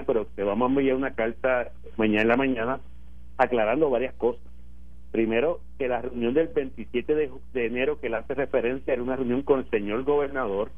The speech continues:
y así se estipuló en la reunión cuando llegamos, cuando vimos el llamado comité, le dijimos al gobernador que nosotros no veníamos a reunión con el comité, sino con él, y el gobernador así lo reconoció,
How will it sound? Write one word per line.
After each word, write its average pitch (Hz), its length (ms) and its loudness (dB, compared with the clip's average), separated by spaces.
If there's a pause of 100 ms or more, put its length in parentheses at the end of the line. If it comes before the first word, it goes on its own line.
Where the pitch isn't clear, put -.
(640)
y 139 140 2
así 143 440 0
se 175 80 8
estipuló 120 500 0
en 117 80 0
la 131 80 2
reunión 135 340 -2
cuando 131 260 2
llegamos, 127 500 -2 (420)
cuando 101 220 2
vimos 104 320 2
el 123 160 2
llamado 113 380 6
comité, 123 560 0 (680)
le 104 100 -2
dijimos 101 220 2
al 107 60 2
gobernador 113 460 2
que 156 100 2
nosotros 104 400 -2
no 113 100 2
veníamos 107 320 2
a 113 40 0
reunión 98 200 -2
con 107 160 4
el 104 60 0
comité, 107 400 0
sino 110 200 4
con 117 220 0
él, 120 120 2
y 170 60 2
el 127 80 0
gobernador 101 440 2
así 120 200 0
lo 113 180 2
reconoció, 120 720 -2